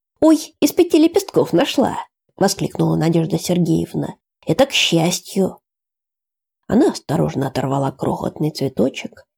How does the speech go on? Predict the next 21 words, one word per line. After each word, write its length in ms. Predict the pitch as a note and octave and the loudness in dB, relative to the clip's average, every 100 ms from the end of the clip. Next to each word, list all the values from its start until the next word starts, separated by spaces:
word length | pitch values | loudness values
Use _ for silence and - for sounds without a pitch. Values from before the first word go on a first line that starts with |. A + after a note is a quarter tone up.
| _ - | _ -4
и 80 | |
положила 460 | G3+ B3+ D#4 G4+ F#3 | 0 2 2 2 2
в 80 | E3 | 0
рот. 400 | D#3+ - - - _ _ _ _ _ _ _ _ _ | -2 -4 -8 -20 _ _ _ _ _ _ _ _ _
«Что 200 | - - | -8 -2
правда, 360 | G4+ G4 G4 C4+ | 2 4 4 4
то 140 | - | 2
правда, 580 | F3 D#3+ F3+ E3+ D#3+ - - | 0 0 0 0 -2 -4 0
неловко 520 | C#4+ C4 C#4 - C#4 | 2 2 0 0 2
вышло. 580 | G3 C#3+ - B2+ B2 - _ _ _ - | 2 0 -2 -4 -6 -10 _ _ _ -2
Борис 300 | C#4 E4 E4 | 2 4 4
Аркадьевич 640 | D#4 - D4 C#4+ C4 A#3+ | 0 2 2 4 4 4
звонил 320 | G#3+ A3+ C4+ | 2 2 2
вчера. 520 | - - B2 B2+ C3 - _ _ _ _ _ _ _ - | -2 -6 -4 -4 -4 -10 _ _ _ _ _ _ _ -2
Но 80 | |
я 160 | F3+ F#4 | 2 4
ведь 140 | G4+ | 2
не 140 | C#3+ C#3+ | 2 0
знала, 520 | C#3 D3+ F#3 F#3 - _ | 0 0 0 -2 -6 _
обстоятельства 840 | - - - C#3 - - - - G#3 | -6 -6 0 0 2 0 -2 2 2
изменились, 720 | G#3 G#3 G3+ G3 F#3 - - | 4 2 4 2 0 -6 -18